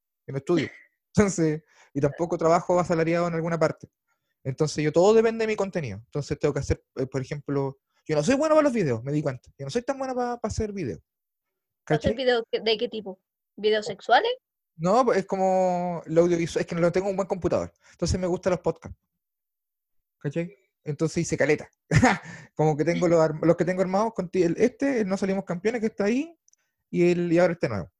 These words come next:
Speaker 1: ¿Cachai? He tenido que
Speaker 2: Oiga, tío
Speaker 1: aumentar
Speaker 2: Pantalla, yo, yo tengo una pregunta.
Speaker 1: A ver.
Speaker 2: ¿Usted no se cansa de hablar así como en tantos podcasts?
Speaker 1: No, po,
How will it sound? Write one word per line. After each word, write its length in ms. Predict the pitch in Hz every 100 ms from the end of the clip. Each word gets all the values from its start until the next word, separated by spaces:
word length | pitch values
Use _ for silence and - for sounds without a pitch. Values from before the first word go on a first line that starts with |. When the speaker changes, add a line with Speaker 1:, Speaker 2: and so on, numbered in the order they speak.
| _ _ _ _
Speaker 1:
¿Cachai? 200 | 135 175
He 20 |
tenido 160 | 165 175
que 60 |
Speaker 2:
Oiga, 120 | 302
tío 100 | 320 302
Speaker 1:
aumentar 260 | 285 285
Speaker 2:
Pantalla, 100 | 302 294 254 -
yo, 60 |
yo 100 | 262
tengo 180 | 254 277
una 120 | 262 208
pregunta. 380 | 202 208 185 - _ -
Speaker 1:
A 60 |
ver. 180 | 117 139 _ _ _ _ _ _ _ _
Speaker 2:
¿Usted 200 | 220 330
no 80 | 339
se 320 | - _ 339
cansa 280 | 247 196 247
de 40 | 269
hablar 220 | 277 359 -
así 340 | 233 277 269 -
como 140 | 247
en 80 | 240
tantos 260 | 262 262
podcasts? 440 | 269 294 392 392 _ _ _ _ _ _ _ _ _ _
Speaker 1:
No, 180 | 147 208
po, 220 | 175